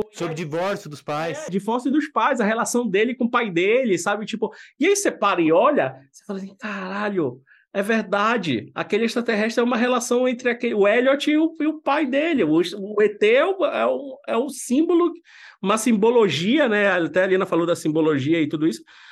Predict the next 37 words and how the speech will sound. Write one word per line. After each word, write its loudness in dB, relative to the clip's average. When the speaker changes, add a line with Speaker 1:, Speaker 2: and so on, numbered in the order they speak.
Speaker 2:
do 2
pai 0
do 2
E 2
T. 0
E 4
ele 2
fala, 2
você, -2
se -10
você -2
for -4
prestar -6
atenção -2
em 0
diálogo, 0
ele 0
fala -2
da -2
relação -4
do -6
pai, -2
que -8
o -8
pai, -4
a -2
mãe 2
fica -6
toda -4
sem -2
graça -4
quando -6
ele -6
pergunta -10
sobre -6
o -6
pai -4